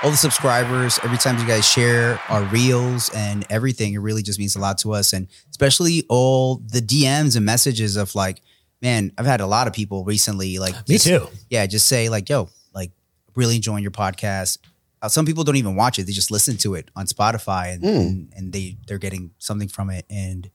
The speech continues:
Speaker 1: you know, for something that we started doing just for, you know, just for the love of it and just for the love of tattooing, just to have conversations together, it's,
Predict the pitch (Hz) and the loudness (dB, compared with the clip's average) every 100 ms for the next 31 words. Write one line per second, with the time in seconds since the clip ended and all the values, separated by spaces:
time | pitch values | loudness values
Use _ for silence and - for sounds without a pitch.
0 | _ _ _ - 107 98 113 117 117 120 | _ _ _ -8 -4 -2 0 0 0 2
1 | 113 107 - 113 107 92 107 110 104 98 | 0 0 2 2 2 0 0 2 0 -2
2 | 95 _ _ _ - 127 113 - 120 110 | -6 _ _ _ -2 2 2 2 0 0
3 | 104 101 - - - - - _ _ _ | 0 -4 -6 -16 -20 -20 -20 _ _ _
4 | - 117 107 117 113 123 113 98 131 107 | -2 0 0 -2 -2 -2 -2 0 0 0
5 | 90 92 95 - - 101 101 101 - 92 | -2 -6 -4 -4 -4 -4 -2 -2 -2 -2
6 | 101 110 95 - 98 95 104 95 - 92 | -2 -2 -2 -2 0 -2 -2 -2 -2 -2
7 | 92 - 90 92 113 120 101 - | -4 -6 -4 -2 -2 -2 -2 -4